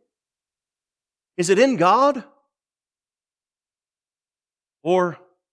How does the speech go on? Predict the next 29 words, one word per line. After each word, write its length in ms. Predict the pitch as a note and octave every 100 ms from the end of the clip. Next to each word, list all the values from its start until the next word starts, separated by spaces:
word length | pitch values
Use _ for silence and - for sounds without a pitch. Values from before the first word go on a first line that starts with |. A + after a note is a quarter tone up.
| _ _ _ _ _ _ _ _ _ _ _ _ _ _ _ -
is 180 | A#2+
it 80 | C3+
in 140 | C#3 B2+
something 380 | D#3+ C#3+ B2
here 180 | A2+ B2+
on 160 | G#2+ G#2
earth? 160 | E2 _ _ _ _ _ _ _ _ _ _ _ _ _ _ _ _ _ _ _ _ _ _ _ _ _ _ _ _ -
Is 80 |
your 60 | D3
faith 320 | - F3+ F#3+
in 80 | F3
an 100 | D#3
institution? 760 | F3+ F3+ D#3 - G3 - G#3+ A3 - _ _ _ _ _ _ _ _ _ _ _ _ _ -
Is 80 | D3
your 100 | F3+
faith 340 | - G3 G#3
in 80 | F#3
the 80 | E3
government? 640 | C#3+ F3 G#3 A#3 B3 - _ _ _ _ _ _ _ _ _ _ _ _ _ _
Is 80 | E3
your 60 | G3+
faith 340 | G#3+ A3+ B3+
in 80 | G3
an 100 | G3
institution 600 | - F#3 - A#3 A3+ B3
known 180 | G#3 A3
as 120 | E3
the 80 | F3+
church? 760 | - F#3+ G#3 C4+ - - -